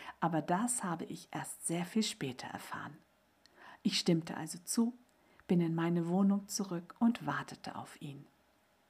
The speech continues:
Wir hatten einen wundervollen Abend zusammen verbracht und bis in die frühen Morgenstunden geredet und gelacht.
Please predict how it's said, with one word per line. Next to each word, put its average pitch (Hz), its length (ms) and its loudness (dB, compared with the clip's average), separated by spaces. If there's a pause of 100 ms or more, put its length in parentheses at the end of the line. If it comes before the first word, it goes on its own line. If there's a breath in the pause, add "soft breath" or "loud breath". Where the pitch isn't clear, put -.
(1300 loud breath)
Wir 156 140 2
hatten 165 200 0
einen 160 320 4
wundervollen 160 640 2
Abend 151 360 -2
zusammen 156 440 0
verbracht - 640 -6 (360 loud breath)
und 185 240 0
bis 240 240 4
in 202 140 4
die 175 140 4
frühen 190 500 6
Morgenstunden 170 840 0
geredet 160 580 -4
und 151 180 -6
gelacht. - 560 -10